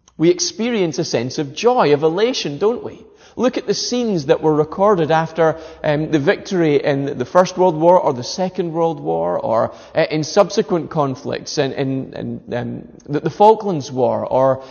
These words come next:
um, after the various wars that we've conducted,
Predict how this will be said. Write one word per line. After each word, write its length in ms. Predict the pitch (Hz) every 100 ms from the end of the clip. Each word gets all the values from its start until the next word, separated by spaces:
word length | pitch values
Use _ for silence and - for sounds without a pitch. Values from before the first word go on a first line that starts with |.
| -
um, 280 | 147 147 151
after 540 | 151 156 - 156 143 143 -
the 160 | 127
various 460 | 123 156 170 156 -
wars 320 | 131 147 143
that 100 | 143
we've 160 | 143 135
conducted, 680 | 147 127 143 110 143 123